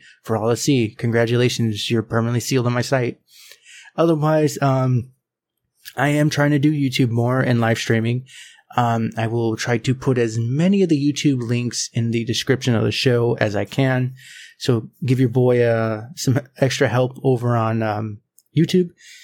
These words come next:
Watch my videos. I mean, I just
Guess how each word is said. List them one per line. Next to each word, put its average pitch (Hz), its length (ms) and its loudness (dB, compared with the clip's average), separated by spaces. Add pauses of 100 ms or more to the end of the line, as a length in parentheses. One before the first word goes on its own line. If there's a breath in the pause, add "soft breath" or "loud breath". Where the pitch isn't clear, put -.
(320 loud breath)
Watch 120 200 -4
my 120 160 0
videos. 131 640 2
I 117 120 -12
mean, 110 240 -4 (220)
I 110 260 -4 (440)
just - 200 -8